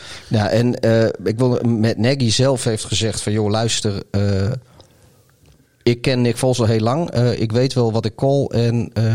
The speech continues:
ik kan me niet voorstellen dat, dat hij dit zo vindt." Want wij praten heel open over de, de, de plays die we callen en de gameplans die we hebben enzovoort. Dus d-, daar is, eh, in ieder geval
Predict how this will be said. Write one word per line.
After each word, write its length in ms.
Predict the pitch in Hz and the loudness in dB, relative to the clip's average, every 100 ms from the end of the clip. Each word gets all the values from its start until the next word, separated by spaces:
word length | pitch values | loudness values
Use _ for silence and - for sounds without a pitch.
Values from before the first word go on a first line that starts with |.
| 113 | 0
ik 160 | - 117 | -2 -2
kan 120 | 123 | 0
me 60 | 123 | 0
niet 100 | 120 | 0
voorstellen 540 | 127 117 - 117 107 | 0 0 0 0 0
dat, 200 | 107 - | -2 -2
dat 160 | - 104 | -4 0
hij 160 | 110 120 | 0 0
dit 160 | 104 | -2
zo 100 | - | -2
vindt." 200 | 104 147 | -2 -2
Want 120 | 110 | 0
wij 100 | 113 | -2
praten 340 | - 120 117 95 | 0 0 0 0
heel 180 | 113 - | 0 0
open 440 | 110 131 120 104 - - | 0 0 0 -2 -4 -4
over 440 | 104 101 101 - | -2 0 -4 -4
de, 300 | 90 98 73 58 | -2 -2 -2 -4
de, 240 | 98 82 | -4 -4
de 80 | 98 | -4
plays 300 | - 123 123 | -2 -2 0
die 100 | 120 | 0
we 100 | 110 | -2
callen 400 | - 110 107 104 | -2 -2 0 -2
en 80 | 87 | -2
de 180 | 98 104 | -2 -2
gameplans 380 | 123 123 107 101 | -2 -2 -2 -2
die 120 | 110 | -2
we 60 | 98 | 0
hebben 240 | 101 101 | 0 -2
enzovoort. 500 | 98 120 104 92 127 - - - - - - - | -2 -2 -2 -4 -6 -10 -20 -20 -20 -20 -20 -8
Dus 200 | - 110 71 | -4 -2 -2
d-, 200 | 117 - | -4 0
daar 220 | 117 117 | 0 0
is, 300 | 117 - - - | 0 0 -2 -4
eh, 200 | 95 95 | -4 -2
in 80 | 117 | 0
ieder 160 | 127 | 0
geval 540 | 123 110 117 110 104 | -2 -2 -2 -2 -4